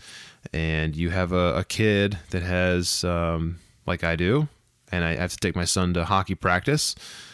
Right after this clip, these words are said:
you know, then I gotta go to the rink, and I'm at the rink. And sometimes I'm on the ice with him for a while. So by the time we get out of there, you know, it could be a little later on in the night, like after seven thirty, eight o'clock on a, a weeknight.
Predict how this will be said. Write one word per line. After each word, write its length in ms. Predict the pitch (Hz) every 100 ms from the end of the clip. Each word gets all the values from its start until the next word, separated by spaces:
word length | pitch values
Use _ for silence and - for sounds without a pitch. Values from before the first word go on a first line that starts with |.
| - _
you 100 | -
know, 140 | 85 101
then 140 | 85
I 80 | 85
gotta 160 | 92
go 80 | 95
to 60 | 95
the 80 | 107
rink, 260 | 139 90
and 100 | 78
I'm 100 | 80
at 80 | 87
the 80 | 98
rink. 360 | 117 82 -
And 220 | 67 73 69
sometimes 480 | - 73 76 87 92
I'm 140 | 98 104
on 160 | 107
the 100 | 110
ice 200 | 107 107
with 140 | 120 123
him 140 | 120
for 160 | - 87
a 60 |
while. 340 | 90 95 92 90
So 160 | -
by 80 | 87
the 40 |
time 200 | 92 123
we 80 | 123
get 120 | 110
out 160 | 107 110
of 60 | 107
there, 320 | 104 101 95 - - - - -
you 100 | 92
know, 100 | 92
it 60 | 104
could 160 | 117
be 260 | 98 101 92
a 80 | 87
little 180 | 90
later 300 | 90 95 90
on 160 | 90 87
in 60 | 82
the 60 |
night, 340 | 87 87 78 -
like 280 | 60 _ - _ -
after 240 | 78 -
seven 320 | - 87 82
thirty, 300 | 82 82 82
eight 80 | 78
o'clock 480 | 73 107 104 78 - - _ _ - -
on 300 | 78 73 73
a, 120 | 73
a 120 | -
weeknight. 520 | 82 113 - 65 55